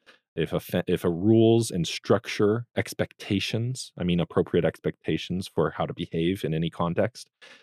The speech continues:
are a fence, we see kids go up and push against the fences as if, and we think, "Oh, they don't like the fences. Let's let the fences fall down for them and let them do whatever they want." They don't know what they want.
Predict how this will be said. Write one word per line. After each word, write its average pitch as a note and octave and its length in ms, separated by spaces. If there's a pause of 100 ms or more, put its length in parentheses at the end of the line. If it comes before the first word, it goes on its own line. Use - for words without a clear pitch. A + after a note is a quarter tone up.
(400)
are F#2+ 160
a F2 80
fence, - 560 (220)
we A#2 120
see E3 220
kids A2+ 320
go A2+ 160
up G#2+ 140
and F2 160
push - 260
against G2 380
the - 80
fences B2 560
as F#2+ 180
if, G2 300 (360)
and A2 120
we G#2+ 100
think, A2 320 (220)
"Oh, C#3 160
they B2+ 120
don't C3 160
like B2 220
the G2 80
fences. D#2 400
Let's F#2 220
let F#2+ 160
the - 60
fences - 340
fall F2+ 200
down F#2 280
for E2 160
them D2+ 160
and D#2 80
let - 180
them F2 160
do E2+ 160
whatever E2+ 300
they E2 100
want." F#2+ 320
They A2 100
don't D3+ 220
know F#2 200
what - 220
they D#2 120
want. C#2 360